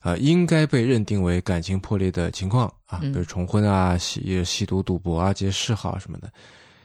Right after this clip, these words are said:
Speaker 1: 呃，然后在民法典呢，在这个婚姻法的基础上面又增加了一条，说就是如果说你被法院判决不准离婚，
Speaker 2: 嗯。
Speaker 1: 然后又分居满一年，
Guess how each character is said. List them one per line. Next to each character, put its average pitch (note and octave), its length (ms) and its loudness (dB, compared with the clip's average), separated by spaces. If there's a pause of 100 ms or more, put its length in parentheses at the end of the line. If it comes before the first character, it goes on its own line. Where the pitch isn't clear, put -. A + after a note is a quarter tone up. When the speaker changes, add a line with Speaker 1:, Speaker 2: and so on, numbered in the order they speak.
(420)
Speaker 1:
呃， F#2+ 220 4
然 F#2+ 120 4
后 B2 140 4
在 A#2 260 4
民 G#2+ 160 4
法 D3+ 160 4
典 A#2 160 0
呢， F2 240 0
在 G2 300 2
这 G2 140 0
个 F#2+ 340 2
婚 B2+ 180 2
姻 B2+ 120 4
法 A2 120 0
的 F2 80 0
基 A2 140 -2
础 G#2 100 0
上 G2+ 160 2
面 F#2+ 220 2
又 B2 140 2
增 B2 180 0
加 C#3 140 2
了 C3 80 2
一 A2 60 2
条， F#2 260 -6
说 A#2 240 0 (560)
就 - 100 -6
是 F#2+ 400 0
如 B2+ 180 2
果 B2 140 4
说 A#2+ 380 4
你 F#2+ 160 0
被 A#2+ 100 4
法 G2 160 0
院 G2+ 160 4
判 C3 220 0
决 G2+ 120 0
不 G2+ 160 -2
准 F2 200 -2
离 F2+ 100 -4
婚， A#2+ 260 0 (200)
Speaker 2:
嗯。 D3+ 340 -6 (160)
Speaker 1:
然 F#2+ 120 -4
后 G#2 80 0
又 F#3 180 6
分 D3 260 2
居 D3 180 2
满 G2+ 220 2
一 D3 60 -2
年， F#2+ 360 4